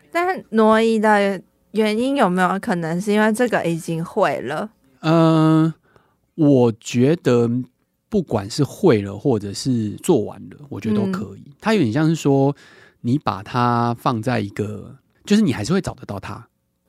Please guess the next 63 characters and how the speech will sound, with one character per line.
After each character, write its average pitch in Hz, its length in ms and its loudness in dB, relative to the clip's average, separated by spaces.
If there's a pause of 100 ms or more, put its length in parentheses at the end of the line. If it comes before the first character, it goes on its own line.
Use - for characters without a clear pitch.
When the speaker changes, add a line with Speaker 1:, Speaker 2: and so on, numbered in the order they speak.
(100)
Speaker 1:
哦， 185 380 -2
但 240 160 0
是 254 100 -2
它 240 240 0
打 180 240 -2
勾 175 280 -2
划 202 340 0
掉 - 240 -8
了。 - 100 -12
Speaker 2:
对， 120 120 4
它 143 100 2
已 143 40 0
经 127 120 0
放 127 180 -2
在 113 120 0
某 95 160 -6
个 101 80 -14
地 95 200 -10
方 95 160 -16 (140)
了。 - 120 -18
Speaker 1:
嗯。 196 200 -4
Speaker 2:
那 196 80 0
你 190 100 -2
可 156 140 -4
以， 113 180 -4 (140)
哎， 104 260 -8 (380)
或 220 160 4
者 123 80 0
说 156 180 4 (140)
它 160 180 -4
有 123 160 4
讲 98 220 -6
说， 110 220 -4
哎， 127 40 -8
你 120 140 -2
先 196 220 0
放 160 120 -2
在 123 140 0
那 107 80 2
个 104 80 -4
archive， 92 400 -12
有 127 180 2
可 135 220 0
能 98 320 -6
发 117 120 -2
生 123 100 0
什 117 80 -4
么 87 80 -8
事 - 160 -6
呢？ 95 100 -8
就 - 120 -6
今 127 140 -6
天 139 120 -4
你， 147 80 -4
你 147 100 -4
要 92 80 -8
开 - 180 -10
一 107 40 -6
个 98 80 -10
新 98 120 -12
的 90 80 -10
专 92 200 -14
案 95 60 -16